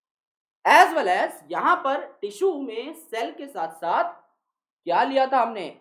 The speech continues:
along with, यानी cell के साथ क्या होगा, intercellular substance भी consider किया था, intercellular substance भी consider किया। जैसे यहां पर जो green image है, ये मान लेते हैं कि हम एक tissue आपको given है,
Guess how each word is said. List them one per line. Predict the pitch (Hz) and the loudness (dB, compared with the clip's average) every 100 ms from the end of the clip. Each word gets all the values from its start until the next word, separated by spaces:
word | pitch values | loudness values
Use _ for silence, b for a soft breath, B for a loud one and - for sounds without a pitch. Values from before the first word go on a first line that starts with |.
| - | -12
along | 143 143 170 247 294 277 | -10 -4 -2 0 -2 -4
with, | 240 - - _ _ | -6 -6 -20 _ _
यानी | 123 120 131 151 220 311 311 - | -20 -16 -12 -12 -10 -12 -14 -10
cell | 165 185 185 | -6 -6 -8
के | 175 | -12
साथ | - 135 156 233 - _ _ _ _ _ - | -8 -6 -4 -4 -8 _ _ _ _ _ -6
क्या | 165 | -2
होगा, | 214 247 170 - - _ _ _ _ | 0 0 -2 -4 -16 _ _ _ _
intercellular | 139 156 156 180 180 180 147 135 131 151 247 - _ _ _ - | -14 -14 -8 -6 -6 -6 -10 -10 -8 -6 -6 -8 _ _ _ -18
substance | 143 - - 139 147 151 151 147 | -16 -16 -12 -8 -8 -10 -12 -16
भी | 139 | -14
consider | 139 135 135 131 123 | -12 -14 -14 -14 -14
किया | 123 110 | -14 -14
था, | 117 104 | -16 -18
intercellular | 120 117 117 127 123 110 104 113 160 233 _ _ _ _ _ _ 113 | -18 -18 -16 -18 -16 -18 -16 -12 -10 -12 _ _ _ _ _ _ -20
substance | - 120 117 117 | -20 -20 -18 -18
भी | 147 | -20
consider | 165 107 107 85 | -20 -20 -20 -20
किया। | 85 _ _ _ _ _ _ _ _ _ _ _ _ _ 160 | _ _ _ _ _ _ _ _ _ _ _ _ _ _ 0
जैसे | 254 294 | 0 2
यहां | 240 262 | -2 -2
पर | 277 | -4
जो | 285 | -6
green | - 202 320 | -10 -10 -8
image | 269 220 185 | -6 -6 -6
है, | 190 - _ - | -8 -12 _ -10
ये | 302 | -4
मान | 302 208 | -4 -4
लेते | 196 208 | -8 -10
हैं | |
कि | 240 | -8
हम | 202 233 | -8 -8
एक | 247 | -14
tissue | 226 - 269 | -16 -4 -2
आपको | 190 180 | -2 -4
given | 143 120 | -10 -14
है, | 104 | -18